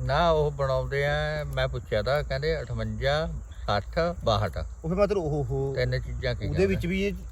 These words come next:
Speaker 2: ਇੰਚੀ 'ਚ ਫਰਕ ਪਾ ਦਿੰਦੇ ਆ, ਜਿਹੜਾ ਤੇਰਾ
Speaker 1: ਹਾਂ।
Speaker 2: ਪੀਸ ਲਾਉਣੇ ਆ, ਵੀ ਚਾਰ ਇੰਚੀ,
Speaker 1: ਮੈਂ
Speaker 2: ਪੰਜ
Speaker 1: ਤਾਂ
Speaker 2: ਇੰਚੀ, ਤਿੰਨ ਇੰਚੀ।
Speaker 1: ਮੇਰੀ ਸਲਾਹ ਨਵੀਆਂ ਦੀ ਉਹ ਤੀ, ਫਿਰ ਮੇਰਾ ਮੂਡ ਬਣਿਆ ਹੋਇਆ ਤਾਂ, ਮਹਾਂ ਤੂੰ ਜੇ ਦੇਖ ਗਿਆ ਤਾਂ ਲੈ ਲੈਣੀ ਆ।
Speaker 2: ਨਵੀਆਂ ਨੂੰ ਚੱਲ ਆਏ ਆ ਵੀ ਫਿਰ ਦਸ ਸਾਲ ਦੇਖਣ ਦੀ, ਵੀਹ ਸਾਲ
Speaker 1: ਚੱਲ
Speaker 2: ਦੇਖਣ ਦੀ
Speaker 1: ਨਵੀਆਂ ਵੀ
Speaker 2: ਜੋ
Speaker 1: ਆਏ ਜਾਣੀਆਂ, ਇੱਕ ਵਾਰੀ ਹੁਣ ਆਹ ਇੰਨੇ ਆ
Speaker 2: ਨਾ, ਆ
Speaker 1: ਚੱਲਣ
Speaker 2: ਜਾਣੀਆਂ
Speaker 1: ਦੇ।
Speaker 2: ਨਵੀਆਂ ਵੀ।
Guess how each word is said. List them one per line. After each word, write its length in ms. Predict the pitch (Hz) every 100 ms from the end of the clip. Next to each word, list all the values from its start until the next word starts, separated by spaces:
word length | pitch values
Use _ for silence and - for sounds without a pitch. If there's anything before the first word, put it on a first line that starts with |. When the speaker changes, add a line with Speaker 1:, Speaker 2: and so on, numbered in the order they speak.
| - -
Speaker 2:
ਇੰਚੀ 240 | 165 147 180
'ਚ 60 |
ਫਰਕ 240 | 170 160 165
ਪਾ 160 | 165
ਦਿੰਦੇ 200 | 151 151
ਆ, 20 |
ਜਿਹੜਾ 200 | 147 160
ਤੇਰਾ 240 | 190 165 160
Speaker 1:
ਹਾਂ। 80 | -
Speaker 2:
ਪੀਸ 200 | 156 139
ਲਾਉਣੇ 340 | 147 135 139
ਆ, 160 | 190 151
ਵੀ 140 | 143
ਚਾਰ 300 | 139 147 147
ਇੰਚੀ, 260 | 151 139 156
Speaker 1:
ਮੈਂ 280 | 123 131
Speaker 2:
ਪੰਜ 80 | 143
Speaker 1:
ਤਾਂ 180 | 151 151
Speaker 2:
ਇੰਚੀ, 120 | 151
ਤਿੰਨ 120 | 143
ਇੰਚੀ। 120 | 143 139
Speaker 1:
ਮੇਰੀ 260 | 135 156
ਸਲਾਹ 280 | 143 143 170
ਨਵੀਆਂ 380 | 135 113 117 123
ਦੀ 120 | 143
ਉਹ 100 | 151
ਤੀ, 240 | 151 147 123 - -
ਫਿਰ 200 | 165 165
ਮੇਰਾ 320 | 160 165 170
ਮੂਡ 320 | 165 156 156
ਬਣਿਆ 400 | 156 143 139 143
ਹੋਇਆ 220 | 139 135
ਤਾਂ, 140 | 113 92
ਮਹਾਂ 240 | 92 117
ਤੂੰ 260 | 127 143 143 - - 120
ਜੇ 120 | 147
ਦੇਖ 300 | 135 127 127
ਗਿਆ 140 | 139
ਤਾਂ 120 | 139
ਲੈ 180 | 156 131
ਲੈਣੀ 300 | 131 127 98
ਆ। 80 | 73 - - - -
Speaker 2:
ਨਵੀਆਂ 260 | 156 180 190
ਨੂੰ 100 | 185
ਚੱਲ 160 | 180
ਆਏ 180 | 160 143
ਆ 60 | 143
ਵੀ 140 | 165
ਫਿਰ 220 | 165 160 127
ਦਸ 220 | 143 156 151
ਸਾਲ 160 | 151
ਦੇਖਣ 240 | 147 131 147
ਦੀ, 120 | 135
ਵੀਹ 220 | 135 165
ਸਾਲ 160 | 151 143
Speaker 1:
ਚੱਲ 160 | 170
Speaker 2:
ਦੇਖਣ 120 | 165
ਦੀ 60 | 156
Speaker 1:
ਨਵੀਆਂ 200 | 160 165
ਵੀ 120 | 156
Speaker 2:
ਜੋ 100 | 165
Speaker 1:
ਆਏ 220 | 156 147
ਜਾਣੀਆਂ, 560 | 143 143 139 143 160 160
ਇੱਕ 240 | 127 -
ਵਾਰੀ 280 | 123 127 131
ਹੁਣ 180 | 127 123
ਆਹ 500 | 127 123 127 127 120
ਇੰਨੇ 240 | 117 120
ਆ 80 | 120
Speaker 2:
ਨਾ, 100 | 151
ਆ 40 | 180
Speaker 1:
ਚੱਲਣ 180 | 170
Speaker 2:
ਜਾਣੀਆਂ 220 | 175 180 180
Speaker 1:
ਦੇ। 80 |
Speaker 2:
ਨਵੀਆਂ 280 | 165 160 156
ਵੀ। 320 | 143 196 185